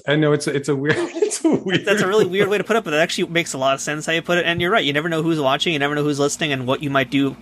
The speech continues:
Speaker 2: one day might save someone's life. That's a good way to put it.
Speaker 1: Oh, I'll tell you, I'll tell you this. I was, um, I was improvising, uh, early on, and, uh, we started improvising a musical, which, um, was one of my favorite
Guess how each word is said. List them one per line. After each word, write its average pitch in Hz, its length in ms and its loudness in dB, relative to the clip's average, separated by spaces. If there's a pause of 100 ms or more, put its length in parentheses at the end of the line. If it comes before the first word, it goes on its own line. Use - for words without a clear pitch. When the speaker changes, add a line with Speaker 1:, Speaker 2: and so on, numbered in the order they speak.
Speaker 2:
one 139 200 0
day 139 160 4
might 127 280 -2
save 120 200 -2
someone's 131 220 -6
life. 135 240 0
That's - 140 -12
a 135 40 -6
good 135 80 -2
way 135 80 -2
to 127 40 -6
put 139 180 0
it. - 80 -8 (440)
Speaker 1:
Oh, - 120 -6
I'll - 160 0
tell - 200 -6
you, - 160 -12
I'll 143 100 -6
tell 196 180 -4
you 170 100 0
this. 151 420 0
I 131 100 4
was, 139 380 2
um, 135 420 -2 (1200)
I 123 120 2
was 127 220 4
improvising, 120 1000 0 (220)
uh, 110 440 0
early 123 320 4
on, 104 580 2
and, 104 560 0
uh, 98 500 2
we 104 160 2
started 110 320 4
improvising 98 580 2
a 90 40 0
musical, 90 600 2
which, - 460 -4
um, 80 460 -2 (440)
was 92 180 0
one 87 120 4
of 85 60 4
my 80 120 0
favorite 80 440 -4